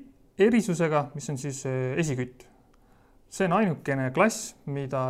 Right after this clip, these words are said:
siis peab laskma kaheteistkümne kuu jooksul ehk, äh, ühe aasta jooksul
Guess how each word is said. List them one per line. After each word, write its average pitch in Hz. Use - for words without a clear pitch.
siis 131
peab 156
laskma 131
kaheteistkümne 147
kuu 247
jooksul 143
ehk, -
äh, 131
ühe 151
aasta 190
jooksul 139